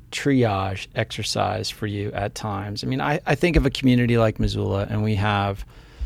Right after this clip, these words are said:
a significant unhoused population, and that's a particular set of challenges there. We have kind of the,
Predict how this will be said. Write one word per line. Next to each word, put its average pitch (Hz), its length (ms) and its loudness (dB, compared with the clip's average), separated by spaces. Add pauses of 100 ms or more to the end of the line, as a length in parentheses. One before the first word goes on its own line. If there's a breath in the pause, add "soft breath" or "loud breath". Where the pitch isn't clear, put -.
(760 loud breath)
a 107 560 2
significant 117 720 -2
unhoused 110 540 0
population, 107 720 -2 (120)
and 110 340 -8
that's - 300 -4 (100)
a 113 80 -2
particular 120 760 -2
set 110 220 0
of - 80 -12
challenges 110 560 -2
there. 110 400 0
We 117 120 0
have 104 320 0
kind 110 220 -2
of 107 80 0
the, 104 240 0